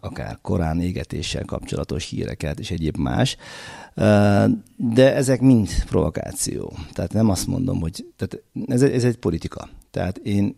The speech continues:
én legtöbbször beszélünk a, ö, amikor beszélgetünk az emberekkel, és így magyarokról beszélek, és akkor mondják: "Ó, neked feleség, magyar, azért dicsérsz." Mondom: "Nem, nem, tehát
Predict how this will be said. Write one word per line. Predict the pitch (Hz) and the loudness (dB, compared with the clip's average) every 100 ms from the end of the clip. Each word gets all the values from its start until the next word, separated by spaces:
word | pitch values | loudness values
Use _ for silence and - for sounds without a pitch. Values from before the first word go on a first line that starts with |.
| _ | _
én | 101 98 95 95 - _ _ _ - 110 | -2 0 2 0 -6 _ _ _ -6 0
legtöbbször | 131 - 101 - 104 98 | 0 2 0 2 2 2
beszélünk | 107 - 85 92 | 0 -2 -2 -2
a, | 85 82 - - - - - - | -2 -4 -6 -18 -20 -20 -16 -6
ö, | - 95 95 95 - | -2 -2 0 -2 -2
amikor | 107 98 95 | -2 -2 -2
beszélgetünk | - - 110 104 98 92 - 98 | -4 -4 -2 0 2 0 2 2
az | 92 | 6
emberekkel, | 123 131 131 123 - 92 | 6 6 4 2 -2 -4
és | 95 | 0
így | 95 | 2
magyarokról | 98 98 90 - | 4 4 0 -4
beszélek, | 85 - - - 98 | -2 -2 0 -2 -2
és | |
akkor | 95 - 98 | -4 -4 -2
mondják: | 95 92 92 95 | 0 0 0 2
"Ó, | 185 165 | 2 2
neked | 110 87 | 0 0
feleség, | 104 104 92 92 | 2 2 0 0
magyar, | 95 90 90 | 2 4 4
azért | - 92 80 78 | 2 0 0 -2
dicsérsz." | 85 - 60 53 | -2 -2 -2 -2
Mondom: | - 85 95 | 0 2 4
"Nem, | 110 - 82 82 - | 2 2 -4 -8 -6
nem, | 87 | -6
tehát | - - - - | -6 -8 -10 -10